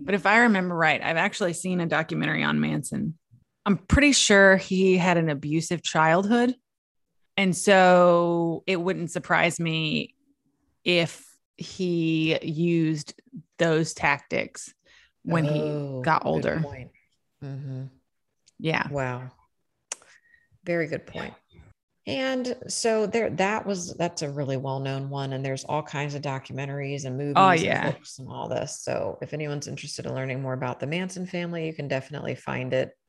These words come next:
Speaker 2: pretty much anywhere. So.
Speaker 1: Yeah, I think there's one, I think there's a documentary called Manson Family Values.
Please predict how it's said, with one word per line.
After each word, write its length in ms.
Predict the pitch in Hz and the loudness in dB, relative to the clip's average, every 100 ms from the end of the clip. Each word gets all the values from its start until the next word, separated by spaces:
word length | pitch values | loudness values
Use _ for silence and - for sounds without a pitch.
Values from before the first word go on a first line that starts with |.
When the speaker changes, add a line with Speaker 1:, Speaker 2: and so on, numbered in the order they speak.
| _ | _
Speaker 2:
pretty 160 | 143 135 | -6 -6
much 160 | 123 | -6
anywhere. 440 | 113 80 64 67 180 | -6 -6 -8 -10 -16
So. 420 | - - 55 165 - _ _ _ - | -8 -4 -4 -6 -14 _ _ _ 2
Speaker 1:
Yeah, 220 | 208 202 | 6 6
I 100 | 196 | 6
think 180 | 269 277 | 6 6
there's 240 | 311 196 | 4 2
one, 600 | 160 175 175 170 165 151 _ _ - | 0 0 0 -2 -4 -6 _ _ -6
I 80 | 185 | -2
think 160 | 208 | 0
there's 160 | 214 190 | 2 0
a 40 | |
documentary 540 | 160 156 165 151 151 151 | 2 0 0 -2 -2 -2
called 220 | - 147 | -2 -2
Manson 420 | 147 143 143 151 | -2 -4 -4 -4
Family 380 | - 156 156 147 | -4 -2 0 0
Values. 800 | 147 143 151 160 170 175 165 | 2 2 4 6 6 6 4